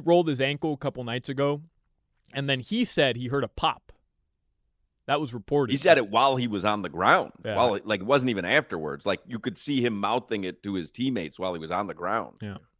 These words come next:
Speaker 1: Uh, so yesterday we found out. They play today, I think, against the Grizzlies, the Lakers. Uh, but it was reported yesterday by Shams, LeBron, quote, "likely to miss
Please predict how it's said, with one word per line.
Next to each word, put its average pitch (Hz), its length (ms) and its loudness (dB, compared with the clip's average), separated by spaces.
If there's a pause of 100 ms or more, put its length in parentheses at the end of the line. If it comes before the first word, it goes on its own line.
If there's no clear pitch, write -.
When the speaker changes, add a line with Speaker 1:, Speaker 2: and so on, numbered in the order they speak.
(480)
Speaker 1:
Uh, 120 320 0
so 127 460 2
yesterday 143 420 2
we 120 100 -4
found 120 300 -4
out. 120 140 2
They 143 100 -2
play 151 240 -2
today, 135 320 -2
I 117 40 -4 (180)
think, 180 160 -4
against 143 300 -6
the 127 80 -6
Grizzlies, 147 420 -4
the 131 100 -6
Lakers. 160 480 -8 (480)
Uh, 117 300 2 (100)
but 127 240 2
it 147 60 2
was 143 180 0
reported 135 380 -2
yesterday 120 320 -2
by 107 100 -4
Shams, 123 560 0 (380)
LeBron, 135 480 2
quote, 151 260 4
"likely 147 480 0
to 131 100 0
miss 127 300 -6